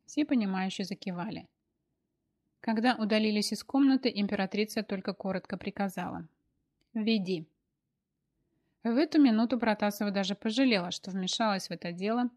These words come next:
Ежели государыня простит Орлова, то самой Анне после того не сдобровать. И от фаворита не упасешься, и Екатерина коситься непременно станет,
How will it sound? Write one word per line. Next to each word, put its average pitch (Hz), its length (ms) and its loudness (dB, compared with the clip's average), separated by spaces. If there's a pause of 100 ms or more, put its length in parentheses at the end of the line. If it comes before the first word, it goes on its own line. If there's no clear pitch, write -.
(600)
Ежели 285 320 2
государыня 220 640 2
простит 208 440 -4
Орлова, 254 520 2 (360)
то 190 120 -6
самой 214 420 -2
Анне 208 360 0 (100)
после 202 300 -6
того 185 300 -4
не 180 140 -4
сдобровать. 180 680 -6 (760)
И 226 100 0
от 208 120 0
фаворита 196 520 0
не 233 120 2
упасешься, 208 680 -4 (480)
и 294 80 4
Екатерина 214 560 2
коситься 202 440 -2
непременно 190 540 -4
станет, 180 480 -8